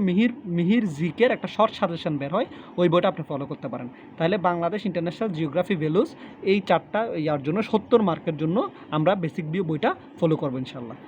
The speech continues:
তাহলে আমরা আবার জিস্টের দিকে যদি চলে যাই, তাহলে আমরা ফলো করার জন্য ফলো করব কি, প্রথম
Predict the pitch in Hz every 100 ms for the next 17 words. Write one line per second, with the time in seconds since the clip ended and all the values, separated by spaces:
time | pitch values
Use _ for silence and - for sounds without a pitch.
0 | - 165 185 170 160 196 180 151 143 175
1 | 254 190 233 202 180 165 139 131 220 -
2 | - - 147 180 165 180 170 165 185 175
3 | 156 170 165 160 165 180 185 185 392 -
4 | - - 160